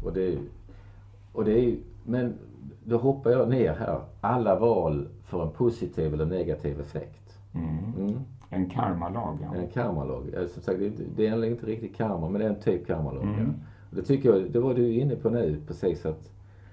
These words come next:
Speaker 1: det är det, alla val får, och jag menar, de som skadar jorden nu, de måste ju, det kan ju, de mår ju inte bra förr eller senare av det.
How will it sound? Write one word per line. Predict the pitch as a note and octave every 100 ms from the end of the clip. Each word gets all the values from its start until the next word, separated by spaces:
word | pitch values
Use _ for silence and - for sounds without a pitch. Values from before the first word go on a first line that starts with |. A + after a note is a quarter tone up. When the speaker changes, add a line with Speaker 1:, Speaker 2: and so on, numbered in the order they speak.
| - - - -
Speaker 1:
det | A2+
är |
det, | A2 E2+ G2
alla | G#2+ G2
val | A2 F#2
får, | F#2+ F2+ -
och | G2+
jag | A2+
menar, | A2+ G#2 F#2 E2+ - - - - - - - - - - -
de | A#2 A2+
som | A#2 G#2+ - - - - - - - - - - -
skadar | - - A#2 A#2 A#2+ D#2 B1+ B1+ - - - -
jorden | G2 G#2 D#2+ C#2+ D2
nu, | C#2 - - - - - -
de | F#2 F2+
måste | G2 - E2
ju, | D2+ D2+ - - - - - - - -
det | F#2
kan | F2 G2 F#2
ju, | F2+
de | G2 G2 G2
mår | G#2+ G#2+
ju |
inte | A2 F2
bra | G#2+ F#2 -
förr | E2+ E2
eller | D2+
senare | - D#2+ D#2 D2+
av |
det. | -